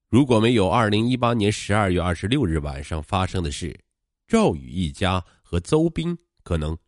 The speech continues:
永远都没有交集。二零一八年初，赵宇的老婆吴涵怀上孩子，预产期是二零一八年十二月二十五日，到了二十六日依然没有动静。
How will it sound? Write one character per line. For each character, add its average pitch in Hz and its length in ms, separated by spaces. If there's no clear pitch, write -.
永 120 360
远 104 240
都 69 100
没 69 180
有 69 140
交 80 280
集。 - 200
二 113 160
零 110 120
一 110 80
八 104 140
年 82 180
初， 92 300
赵 170 260
宇 101 140
的 113 80
老 87 240
婆 107 280
吴 113 200
涵 104 320
怀 87 220
上 90 120
孩 82 280
子， - 160
预 175 140
产 98 220
期 143 400
是 - 300
二 104 120
零 92 220
一 113 80
八 113 160
年 90 240
十 - 160
二 87 160
月 78 80
二 80 100
十 80 140
五 80 180
日， 92 160
到 127 140
了 127 100
二 123 180
十 123 140
六 131 180
日 95 180
依 175 180
然 90 240
没 82 80
有 71 100
动 78 220
静。 - 180